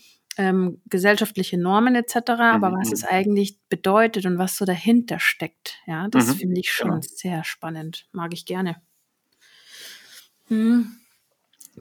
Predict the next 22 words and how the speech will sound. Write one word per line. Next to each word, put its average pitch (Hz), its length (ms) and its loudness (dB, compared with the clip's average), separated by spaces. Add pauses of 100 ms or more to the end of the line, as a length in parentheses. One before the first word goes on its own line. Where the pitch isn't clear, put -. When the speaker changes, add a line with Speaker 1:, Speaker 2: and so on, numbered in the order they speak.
Speaker 1:
Du 220 100 2
Felix, 233 680 0 (760)
leider, 202 540 4
leider, 185 280 0
leider 180 540 -2 (760)
sind - 260 -4
wir 202 100 0
schon 190 500 0 (340)
am 180 180 -2
Ende. 190 600 -2
Also 180 300 -8 (580)
eigentlich 214 300 -2
könnte 202 180 -4
man 202 80 4
natürlich 208 220 0
noch 190 180 0
weiterreden, 196 500 2
wie 196 60 2
das 190 180 0
immer 202 180 2
so 185 100 0
ist. 180 440 -2